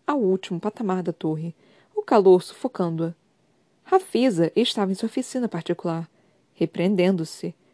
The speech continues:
debruçada sobre um tônico que ondulava com fumaça espessa. "Ah, Irene!" disse ela,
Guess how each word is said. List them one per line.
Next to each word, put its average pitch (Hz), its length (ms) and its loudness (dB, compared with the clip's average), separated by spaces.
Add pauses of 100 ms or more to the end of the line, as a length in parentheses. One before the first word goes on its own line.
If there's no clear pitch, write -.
(140)
debruçada 381 640 6
sobre 175 220 -4
um 214 80 0
tônico 190 480 -2
que - 220 -10
ondulava 208 560 0
com 214 120 -8
fumaça 196 420 -2
espessa. 170 500 -6 (920)
"Ah, 415 460 -2
Irene!" 220 720 -2 (500)
disse 175 300 0
ela, 160 300 0